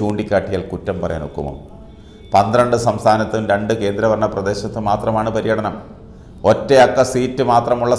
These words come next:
സംസ്ഥാനങ്ങൾക്ക് പരിഗണനയേ ഇല്ല, അതിലേക്കൂടെ യാത്ര പോകുന്നില്ല. പാർട്ടി ശക്തിപ്പെടുത്താൻ ലക്ഷ്യമാക്കിയുള്ള ജാഥയുടെ കേന്ദ്രങ്ങളാകട്ടെ താരതമ്യേന ശേഷിയുള്ള സംസ്ഥാനങ്ങളിൽ മാത്രം. കാരണം ഈ യാത്ര ചെല്ലുമ്പോൾ അവിടെ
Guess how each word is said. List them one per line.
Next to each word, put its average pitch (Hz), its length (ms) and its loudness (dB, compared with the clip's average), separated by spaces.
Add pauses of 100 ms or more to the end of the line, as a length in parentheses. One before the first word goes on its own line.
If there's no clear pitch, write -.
സംസ്ഥാനങ്ങൾക്ക് 117 720 0 (400)
പരിഗണനയേ 117 680 2 (140)
ഇല്ല, 117 160 4 (520)
അതിലേക്കൂടെ 123 460 4
യാത്ര 117 220 4 (100)
പോകുന്നില്ല. 139 380 4 (760)
പാർട്ടി 98 340 2 (340)
ശക്തിപ്പെടുത്താൻ 98 600 -4 (100)
ലക്ഷ്യമാക്കിയുള്ള 92 760 -4 (360)
ജാഥയുടെ 95 560 4 (320)
കേന്ദ്രങ്ങളാകട്ടെ 90 840 -4 (460)
താരതമ്യേന 92 640 2 (140)
ശേഷിയുള്ള 95 520 -2 (120)
സംസ്ഥാനങ്ങളിൽ 78 640 -4
മാത്രം. - 300 -12 (720)
കാരണം 92 320 -2 (560)
ഈ 90 140 -2
യാത്ര 90 200 4 (120)
ചെല്ലുമ്പോൾ 98 400 -2
അവിടെ 90 160 -2